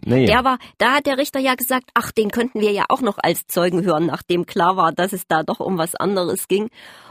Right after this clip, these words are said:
Speaker 2: Und nachdem aber das Verfahren ja so beendet wurde, war das jetzt nicht mehr nötig. Und mit Verlaub, äh, da entstehen ja immer Kosten.
Speaker 1: Ja,
Speaker 2: Die
Speaker 1: aber jetzt hätte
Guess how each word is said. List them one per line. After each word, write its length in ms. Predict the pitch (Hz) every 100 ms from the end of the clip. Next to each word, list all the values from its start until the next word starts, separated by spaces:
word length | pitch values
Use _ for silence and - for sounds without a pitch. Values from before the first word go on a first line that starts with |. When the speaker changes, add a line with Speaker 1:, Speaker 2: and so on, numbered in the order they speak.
| -
Speaker 2:
Und 560 | - 196 185 180 - -
nachdem 500 | 165 170 - 185 190
aber 140 | 175 175
das 180 | 175 -
Verfahren 420 | 165 - 160 180
ja 180 | 165 160
so 480 | 131 175 202 208 -
beendet 520 | - - 185 202 202
wurde, 440 | 185 196 196 180 -
war 160 | - 165
das 160 | 160
jetzt 200 | 160 -
nicht 160 | 143 160
mehr 160 | - 139
nötig. 380 | 139 156 143 - - 180
Und 200 | 165 151
mit 180 | 165 -
Verlaub, 400 | 170 151 175 - _
äh, 220 | - 143
da 120 | 151 151
entstehen 400 | - 151 - 170
ja 80 | 160
immer 280 | - 156 151
Kosten. 500 | - 202 - - 123 _ _ _ _ _ _ _ -
Speaker 1:
Ja, 100 | 123
Speaker 2:
Die 60 |
Speaker 1:
aber 60 | 107
jetzt 80 |
hätte 80 | 110